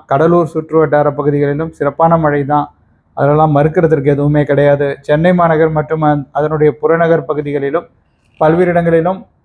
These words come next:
நான்காம் தேதி மழையானது பதிவாக இருக்கிறது. காரைக்கால்ல மழையானது பதிவாக இருக்கிறது. பலத்த காற்றும் வீசி இருக்கிறது. டெல்டாவின் பல இடங்களில் மழையானது பதிவாக இருக்கிறது. இதை போன்ற மழையை நம்ம நாளை மறுநாள், ஆ, அதன் பிறகு வரக்கூடிய நாட்கள்ல சில நாட்கள் நம்ம வந்து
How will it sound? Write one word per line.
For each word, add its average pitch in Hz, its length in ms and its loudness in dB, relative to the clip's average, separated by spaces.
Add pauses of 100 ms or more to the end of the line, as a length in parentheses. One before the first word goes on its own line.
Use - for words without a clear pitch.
(280)
நான்காம் 165 420 2
தேதி 151 200 0
மழையானது 147 640 -2
பதிவாக 143 320 -2
இருக்கிறது. 135 440 -6 (120)
காரைக்கால்ல 165 760 0
மழையானது 147 540 -4
பதிவாக 139 360 -4
இருக்கிறது. 131 540 -6
பலத்த 160 400 0
காற்றும் 160 440 -2
வீசி 147 240 -8
இருக்கிறது. 135 560 -6
டெல்டாவின் 165 600 -2
பல 143 200 -4
இடங்களில் 147 480 -2 (120)
மழையானது 143 540 0
பதிவாக 139 340 -4
இருக்கிறது. 127 440 -8 (480)
இதை 175 240 2
போன்ற 180 540 2
மழையை 151 440 0 (580)
நம்ம 139 280 0 (200)
நாளை 147 340 0
மறுநாள், 156 520 0 (600)
ஆ, 131 300 -2
அதன் 147 320 0
பிறகு 175 280 2
வரக்கூடிய 151 420 2
நாட்கள்ல 143 680 -2
சில 156 220 -4
நாட்கள் 160 440 -2
நம்ம 143 160 -4
வந்து 143 200 -2